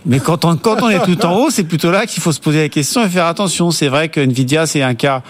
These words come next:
Speaker 1: un peu particulier. C'est une boîte extraordinaire, forcément. C'est des valos très importantes, forcément. Mais c'est quand même du B two B. Ça vend, ses clients, c'est des grosses entreprises. Et une seule représente dix-neuf pour cent. Ça, c'est dans leur rapport annuel, le fameux ten K qu'ils ont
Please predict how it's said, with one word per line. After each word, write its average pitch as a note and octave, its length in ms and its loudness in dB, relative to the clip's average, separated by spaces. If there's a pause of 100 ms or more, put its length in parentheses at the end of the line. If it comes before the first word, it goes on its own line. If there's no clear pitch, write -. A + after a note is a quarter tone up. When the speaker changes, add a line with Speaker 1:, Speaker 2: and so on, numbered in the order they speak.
(360)
Speaker 1:
un D#3+ 100 0
peu C#3+ 140 0
particulier. D3 640 -2
C'est - 100 -2
une C3 120 4
boîte C#3 200 0
extraordinaire, B2+ 640 0
forcément. E3 600 0
C'est D3+ 120 -2
des C3 100 2
valos B2+ 220 0
très B2+ 200 -2
importantes, A#2+ 420 0
forcément. C#3 540 0 (480)
Mais F3+ 360 2
c'est D3+ 220 -2
quand D3+ 120 0
même D3+ 200 2
du C3 100 2
B C3 160 0
two B2+ 120 0
B. A#2+ 60 2 (240)
Ça - 220 -2
vend, B2+ 300 0
ses C3+ 160 -2
clients, C3+ 280 0
c'est E3 200 -2
des C#3+ 100 0
grosses A#2+ 260 0
entreprises. C#3+ 680 0
Et B2 240 0 (520)
une F#3+ 140 2
seule F3 240 0
représente C3+ 400 0
dix-neuf B2 320 2
pour - 180 -4
cent. G3+ 160 0
Ça, F#3+ 160 0
c'est C#3 160 -2
dans B2+ 120 2
leur B2 160 2
rapport B2 280 0
annuel, C3 300 2
le A2 140 2
fameux B2 280 0
ten A#2+ 220 -2
K C3 240 0
qu'ils A2 200 -4
ont G#2+ 200 0